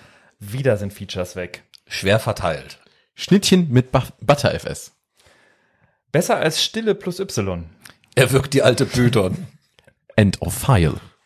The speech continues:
Speaker 1: C-Block Rotation.
Speaker 2: H-, Hot Goldfish Recognition.
Speaker 3: Science is a happy monster.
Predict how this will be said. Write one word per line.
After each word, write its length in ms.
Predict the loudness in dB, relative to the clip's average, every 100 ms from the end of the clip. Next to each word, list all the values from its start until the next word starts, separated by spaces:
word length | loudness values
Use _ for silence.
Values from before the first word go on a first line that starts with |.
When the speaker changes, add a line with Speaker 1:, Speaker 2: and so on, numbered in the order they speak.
| _ _ _ _ _ _ _ _ _ _ _
Speaker 1:
C-Block 540 | -12 -10 -2 2 2
Rotation. 640 | 2 -2 -2 -4 -6 -10 -14 _ _ _ -14
Speaker 2:
H-, 300 | -14 -6 0
Hot 240 | 0 2
Goldfish 520 | 2 2 2 -2 -2
Recognition. 600 | 0 -2 -2 -4 -4 -6 -12 _ _ _ _ _ _ _ _
Speaker 3:
Science 640 | -2 4 6 6 4 -2 -2
is 160 | 2
a 60 | 2
happy 360 | 2 0 2 2
monster. 580 | 2 0 -4 -10 -12